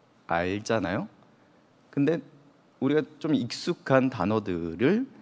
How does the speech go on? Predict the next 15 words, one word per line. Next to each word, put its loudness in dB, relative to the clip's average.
배열을 6
해서, -2
비슷하게 -4
배열을 -2
해서, -4
또 2
이 4
구조가 0
참 -4
아름답지 0
않습니까? -6
대꾸법은 4
이런 6
특징이 0
있습니다. -4